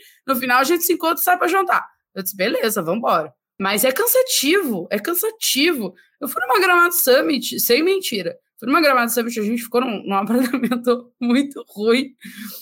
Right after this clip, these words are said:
É, tinha pouca coberta, nós em quatro pessoas. Cara, a gente, a gente teve que dormir junto. E, porque assim, pra, va-, vamos voltar um passo atrás. Empreender é difícil pra caramba, a gente tem pouco dinheiro,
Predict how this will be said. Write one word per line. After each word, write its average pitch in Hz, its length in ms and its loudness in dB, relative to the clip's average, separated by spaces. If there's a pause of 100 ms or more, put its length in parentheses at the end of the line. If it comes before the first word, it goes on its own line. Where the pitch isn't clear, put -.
(220)
É, 208 460 0
tinha 233 640 -2 (180)
pouca 277 320 6
coberta, 240 720 2 (280)
nós 240 260 4
em 277 100 2
quatro 285 440 2
pessoas. 277 520 2
Cara, - 220 2
a 339 60 2
gente, 294 280 0
a 302 120 4
gente 381 180 2
teve 440 140 2
que 370 80 2
dormir 403 260 4
junto. 349 640 2 (400)
E, 294 240 0
porque 285 200 0
assim, 349 340 2
pra, 240 200 0 (280)
va-, 240 460 2
vamos 285 280 2
voltar 320 320 4
um 349 80 2
passo 339 280 2
atrás. 254 300 -2 (280)
Empreender 277 440 4
é 320 80 4
difícil 349 340 2
pra 359 120 4
caramba, 320 440 4
a - 20 6
gente 254 200 0
tem 254 140 -2
pouco 262 240 0
dinheiro, 269 560 0